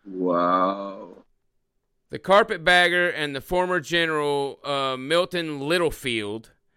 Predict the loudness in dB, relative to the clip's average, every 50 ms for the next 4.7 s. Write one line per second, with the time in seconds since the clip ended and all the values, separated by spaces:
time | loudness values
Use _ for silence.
0 | _ _ _ _ _ _ _ _ 4 4 4 2 0 -2 -2 -2 -4 -2 -4 0
1 | 0 0 0 -2 -6 -2 2 4 6 6 6 6 4 2 -2 -4 -2 -4 0 2
2 | 4 4 6 4 4 2 0 -2 -4 -6 -8 -8 -6 -6 -4 -6 -6 -6 -8 -8
3 | -6 -4 -4 -4 -4 -2 -6 -8 -8 -2 0 0 0 0 -2 -8 -10 -8 -8 -8
4 | -8 -6 -4 -4 -2 -2 -2 -2 -2 -4 -4 -8 -12